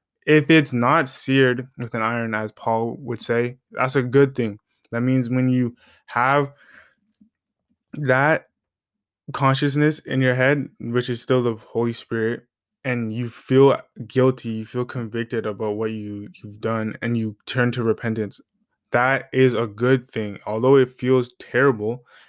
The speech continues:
it's a good thing, because we then know for certain that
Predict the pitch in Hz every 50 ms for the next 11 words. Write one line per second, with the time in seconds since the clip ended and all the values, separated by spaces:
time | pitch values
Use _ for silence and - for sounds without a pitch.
0 | _ _ - - 123 117 113 - _ - - - 113 110 - 120 117 117 - 117
1 | 117 110 110 104 - 113 107 104 113 113 113 123 135 151 156 151 143 127 - 147
2 | 135 143 156 160 156 135 123 139 165 165 147 156 175 180 _ _ _ _ - 117
3 | 113 - - - 117 117 113 - 107 104 113 127 - - - - - _ _ -
4 | 113 117 113 107 -